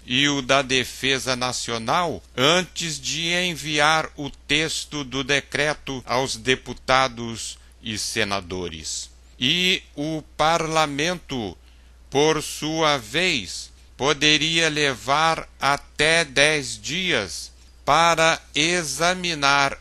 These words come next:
a proposta. O estado de defesa, por sua vez, vigoraria por um mês, podendo ser prorrogado.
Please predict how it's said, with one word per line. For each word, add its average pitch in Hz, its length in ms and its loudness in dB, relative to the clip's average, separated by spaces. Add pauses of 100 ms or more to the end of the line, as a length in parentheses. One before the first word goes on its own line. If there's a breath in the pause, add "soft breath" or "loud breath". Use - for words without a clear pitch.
a 123 120 -2
proposta. 95 920 -4 (320)
O 113 160 -2
estado 135 840 0
de 127 160 -6
defesa, 123 880 -2 (380 soft breath)
por 123 220 -2
sua 123 400 0
vez, 117 680 -4 (140)
vigoraria 147 1120 0
por 151 340 -8
um 180 200 -4
mês, 135 760 0 (380)
podendo 131 840 2
ser 135 540 -2 (500)
prorrogado. 95 920 -2